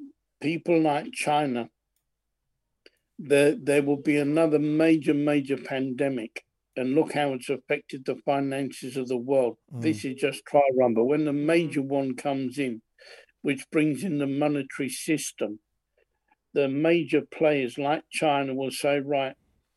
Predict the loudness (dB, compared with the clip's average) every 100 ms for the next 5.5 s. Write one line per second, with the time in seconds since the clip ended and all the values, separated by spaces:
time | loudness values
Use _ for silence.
0 | -20 _ _ -2 0 -2 0 2 2 0
1 | -4 -2 -4 -4 0 0 0 2 2 0
2 | -16 -18 -12 -6 -4 -4 -2 -2 0 2
3 | 4 2 0 -4 -6 -4 -4 -2 -2 -2
4 | -2 -6 -6 -6 -4 -4 -6 -6 -6 -4
5 | -6 -6 2 4 4